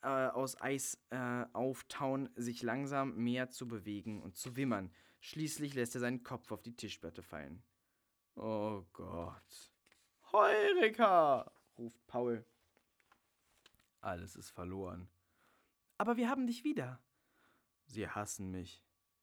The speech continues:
„Wer?“ „Friedhof Schlauch und Amy Leverenz.“ „Warum?“ Ich weiß es nicht. Ich weiß es wirklich gar nicht. Ich hab noch nicht mal mit Amy geredet.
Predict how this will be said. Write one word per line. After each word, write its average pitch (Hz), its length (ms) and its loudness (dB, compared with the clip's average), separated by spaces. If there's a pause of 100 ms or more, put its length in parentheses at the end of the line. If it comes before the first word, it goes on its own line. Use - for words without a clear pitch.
(120)
„Wer?“ 196 420 2 (760)
„Friedhof 107 380 -6
Schlauch 98 540 -2 (380)
und - 180 -8
Amy 101 240 -4
Leverenz.“ 98 680 -6 (600)
„Warum?“ 214 480 2 (1080)
Ich 95 160 -4
weiß 104 300 2
es 92 140 -6
nicht. 90 280 -6
Ich 98 120 -10
weiß 123 200 2
es 117 140 -8
wirklich 127 320 0
gar 123 240 6
nicht. 107 180 -2
Ich 113 120 -6
hab 123 80 -2
noch 120 100 0
nicht 139 120 0
mal 131 100 0
mit 120 120 -2
Amy 123 220 -2
geredet. 107 500 -4